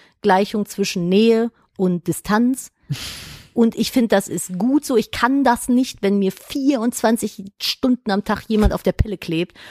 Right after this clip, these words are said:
Speaker 1: Und du magst das auch nicht.
Speaker 2: Nee, auf gar keinen
Speaker 1: So,
Speaker 2: Fall.
Speaker 1: und
Speaker 2: Also das ist, ich brauch meinen Freiraum.
Speaker 1: Aber es gibt halt so Männer, die sind halt so. Boah, da habe ich echt zu viel gekriegt. Und ich, aber ich bin so konfliktscheu. Ich kann das dann nicht ansprechen.
Speaker 2: Aber du wirst ja, ja besser.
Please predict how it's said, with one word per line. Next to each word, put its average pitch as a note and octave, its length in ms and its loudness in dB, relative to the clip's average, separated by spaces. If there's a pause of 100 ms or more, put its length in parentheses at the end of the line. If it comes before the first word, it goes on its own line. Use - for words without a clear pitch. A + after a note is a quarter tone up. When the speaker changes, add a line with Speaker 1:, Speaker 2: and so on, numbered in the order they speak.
(120)
Speaker 1:
Und G#3+ 140 0
du B3 60 0
magst B3+ 280 2
das - 160 -6
auch G#3+ 280 2
nicht. D#3 400 -4
Speaker 2:
Nee, C3 220 2
auf B2 140 -6
gar C3 140 4
keinen F3 200 2
Speaker 1:
So, E3+ 40 4
Speaker 2:
Fall. A#2+ 160 4
Speaker 1:
und G2+ 80 4
Speaker 2:
Also A#2 160 2
das A#2+ 160 -2
ist, B2+ 220 -4
ich - 320 -10
brauch B2+ 260 0
meinen A#2 300 0
Freiraum. A2+ 580 0
Speaker 1:
Aber G3 160 2
es - 160 -4
gibt - 280 -4
halt G#3+ 200 2
so F#3+ 120 0
Männer, F#3+ 600 -2 (380)
die G3 180 0
sind B3 360 2
halt D3+ 300 0
so. E3 360 -2 (560)
Boah, F3+ 340 4
da F#3 160 -4
habe G#3 140 0
ich - 160 -4
echt - 160 -6
zu G#3 100 -6
viel G#3+ 220 0
gekriegt. - 260 -6
Und G3+ 220 2 (260)
ich, - 160 -6 (300)
aber - 120 4
ich G#3 140 0
bin C4+ 160 4
so C4 80 2
konfliktscheu. G#3+ 720 0
Ich - 140 0
kann - 160 -2
das C4 160 2
dann F#3+ 140 0
nicht F3+ 200 -4
ansprechen. - 800 -4
Speaker 2:
Aber C3+ 120 -6
du C3+ 80 -4
wirst D#3+ 160 -2
ja, E3 80 2
ja C3+ 80 4
besser. B2+ 400 -4